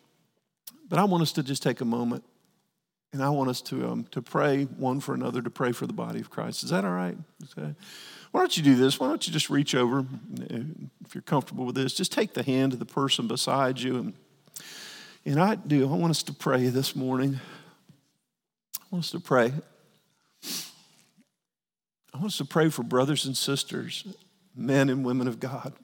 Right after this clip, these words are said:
boys and girls around the world. God, we are so thankful.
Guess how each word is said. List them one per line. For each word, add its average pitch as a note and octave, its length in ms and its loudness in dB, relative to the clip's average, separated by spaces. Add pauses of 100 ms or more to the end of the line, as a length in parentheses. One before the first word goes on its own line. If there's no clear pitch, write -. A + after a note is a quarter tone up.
(120)
boys C#3 420 0
and C3 120 -6
girls B2+ 320 -2
around A#2 360 0
the A#2+ 80 -2
world. A#2 380 0 (1300)
God, E3+ 200 8
we F#3 180 8
are C#3+ 120 8
so E3+ 680 6 (120)
thankful. C#3 640 0